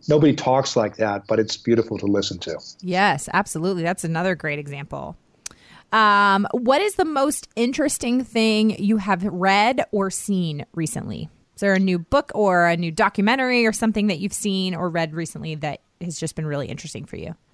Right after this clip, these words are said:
Speaker 1: I think the new biography of Laura Ingalls Wilder,
Speaker 2: Yes.
Speaker 1: uh, who wrote the
Speaker 2: Little House on the Prairie?
Speaker 1: Yeah. I,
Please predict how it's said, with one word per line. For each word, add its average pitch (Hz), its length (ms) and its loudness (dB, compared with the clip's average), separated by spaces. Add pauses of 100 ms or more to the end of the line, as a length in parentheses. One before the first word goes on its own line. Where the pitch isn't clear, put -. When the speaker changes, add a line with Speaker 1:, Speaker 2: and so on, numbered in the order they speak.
(120)
Speaker 1:
I 185 60 0
think 359 220 6
the - 320 4
new 208 160 8
biography 175 640 6
of 143 160 6
Laura 139 400 6 (160)
Ingalls 143 360 2
Wilder, 151 560 4 (180)
Speaker 2:
Yes. 466 460 2
Speaker 1:
uh, - 40 -4
who 151 100 2
wrote 143 300 6
the 139 200 6 (100)
Speaker 2:
Little 247 260 2
House 269 200 2
on 285 60 -4
the 254 60 0
Prairie? 262 460 -2 (320)
Speaker 1:
Yeah. 180 520 6 (360)
I, 160 120 -2